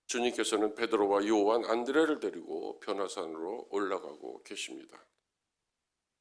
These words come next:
우리 주님께서는 아직 주님의 죽으심과 부활에 대해서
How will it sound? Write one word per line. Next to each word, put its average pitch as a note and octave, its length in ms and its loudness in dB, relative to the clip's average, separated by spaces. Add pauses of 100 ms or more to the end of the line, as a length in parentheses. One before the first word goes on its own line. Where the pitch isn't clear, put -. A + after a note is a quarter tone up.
(260)
우리 C3+ 160 2
주님께서는 D3 640 6
아직 C3+ 340 0 (160)
주님의 C#3 400 4
죽으심과 C3 760 0
부활에 B2+ 380 6
대해서 F#2 640 -4